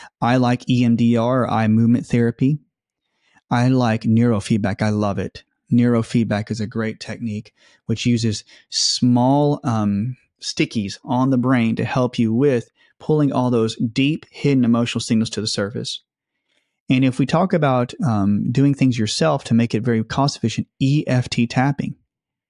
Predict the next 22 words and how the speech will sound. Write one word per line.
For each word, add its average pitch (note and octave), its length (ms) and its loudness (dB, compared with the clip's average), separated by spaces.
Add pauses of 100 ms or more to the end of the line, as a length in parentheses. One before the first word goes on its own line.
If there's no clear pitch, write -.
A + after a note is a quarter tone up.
(680)
Now, A2+ 360 0 (280)
there's B2+ 220 0
a A#2+ 40 -2
great, C#3 520 -2 (140)
um, G#2 480 -2 (1000)
uh, G2+ 520 -6
f-, - 160 -20 (180)
feed C3 380 0
or G2+ 80 0
great, B2+ 240 -2
great C3+ 220 0
page C3 260 2
on G#2 140 2
Instagram B2 640 2
and G#2 120 -2
Facebook, B2 440 -2
but - 60 -2
it's G#2+ 100 -6
called A2+ 220 -2
The G#2+ 80 -2
Tapping B2 460 0
Solution. A2+ 560 -2